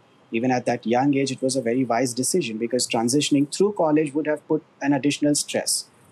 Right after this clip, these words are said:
of adjustment. But,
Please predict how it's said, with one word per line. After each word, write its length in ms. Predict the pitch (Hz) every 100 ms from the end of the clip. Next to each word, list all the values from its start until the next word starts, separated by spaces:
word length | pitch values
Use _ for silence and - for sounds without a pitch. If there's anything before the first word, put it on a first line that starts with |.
| -
of 160 | 147
adjustment. 680 | 139 107 117 - - 90 - - - - _ _ _ _ _ _ - - _ - -
But, 220 | 131